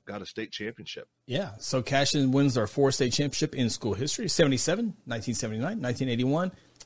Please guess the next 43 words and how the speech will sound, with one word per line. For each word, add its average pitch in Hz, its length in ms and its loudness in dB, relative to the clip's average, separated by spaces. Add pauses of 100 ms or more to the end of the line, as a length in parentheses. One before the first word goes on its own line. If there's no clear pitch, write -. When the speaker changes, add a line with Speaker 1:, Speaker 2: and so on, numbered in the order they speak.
(120)
Speaker 2:
and 113 160 2
now 120 340 2
twenty 135 340 -2
twenty 135 300 0
as 110 100 0
they've 120 140 0
been 131 80 2
in 113 80 0
the 107 60 -2
state 123 180 -4
championship 123 380 -6
game 123 200 -2 (420)
four 247 180 10
times 202 480 2
in 165 120 0
the 156 100 6
last 147 580 2
seven 131 420 4
seasons. 90 760 -2
So, 87 400 -10 (380)
uh, 104 60 -8
Speaker 1:
Yeah. 82 180 -4
Speaker 2:
congrats 104 380 -4
to 104 80 -8
them. - 200 -8
<laughs> - 100 0 (840)
Okay. 175 320 6 (180)
Speaker 1:
Yeah, 80 140 -12
good 82 200 -10
stuff. 76 280 -12 (200)
Speaker 2:
Uh, 143 380 6
all 165 140 10
right, 170 200 10
Phil, 143 220 6
I 131 140 4
got 143 240 2
some 135 240 0
twenty 170 340 2
weird 156 460 6 (260)
would 156 320 8
you 160 120 8
rather 151 300 8
questions. - 760 -4